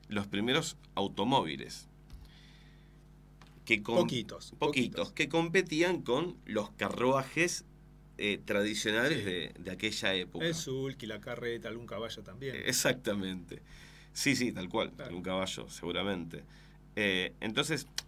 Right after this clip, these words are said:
Speaker 1: por aquel momento, ser dueño de un auto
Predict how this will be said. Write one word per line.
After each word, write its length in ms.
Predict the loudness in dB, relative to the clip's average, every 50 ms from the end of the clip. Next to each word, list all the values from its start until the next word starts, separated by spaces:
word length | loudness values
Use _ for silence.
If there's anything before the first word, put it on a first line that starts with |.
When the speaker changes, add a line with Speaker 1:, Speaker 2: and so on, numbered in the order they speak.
| -10 -20 -20 -20 -20 -20 -14 -4
Speaker 1:
por 160 | 0 2 4 4
aquel 280 | 4 4 4 4 6
momento, 680 | 6 6 6 6 4 4 2 4 4 4 4 2 0 -8 -20 -20 -20 -20 -20 -20 -12 -6
ser 320 | -4 -2 2 4 6 6 6
dueño 380 | 6 6 4 4 4 2 2
de 80 | 4 4
un 100 | 4 4
auto 500 | 4 4 2 2 2 2 2 2 2